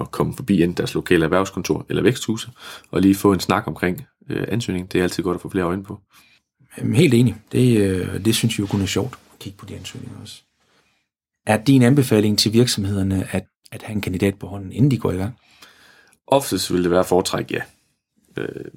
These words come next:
Speaker 1: vi har haft flere virksomheder, som er ude af stand til at finde en kandidat inden for den periode, de har, øh, haft mulighed for at finde den i. Så når man ansøger, så får man de her tre måneder fra, man får bevillingen til at finde en kandidat, og der har været flere tilfælde, hvor det ikke har været, har været muligt.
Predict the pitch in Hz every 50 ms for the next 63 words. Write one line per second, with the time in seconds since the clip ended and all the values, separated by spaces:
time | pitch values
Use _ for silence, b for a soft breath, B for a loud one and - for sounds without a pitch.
0 | _ _ - - 113 113 110 110 101 120 131 131 113 - - - _ _ _ _
1 | _ _ _ _ _ - - - 98 104 - - - - 110 107 110 101 95 95
2 | 95 - - 80 82 78 - - 85 80 80 80 92 98 82 - - 87 85 80
3 | - 85 87 - - 98 95 98 95 - - 80 - - 80 82 82 - - 85
4 | 90 - - 85 80 78 - - 76 78 78 85 87 87 90 B B B B B
5 | B B B B B _ _ - - - 78 73 73 73 - - - _ - -
6 | - - - - - - - - - - - 98 101 101 90 82 78 - - 80
7 | - - 87 82 80 - 78 76 73 - - 78 80 82 82 82 82 - - 98
8 | 107 104 101 85 - - - - 98 90 80 78 76 87 87 85 82 - - 110
9 | 101 95 90 87 92 87 78 - - 82 82 78 - - 92 87 85 92 120 131
10 | 123 95 82 B B B B B - - 92 - - 85 90 - - 80 78 76
11 | 76 82 80 78 80 82 87 95 90 85 87 92 92 - - 95 98 95 95 95
12 | 101 - - - - 90 95 - - 78 71 67 - - 82 78 80 - - 78
13 | 76 76 76 76 80 82 80 - 80 78 78 80 85 90 85 78 -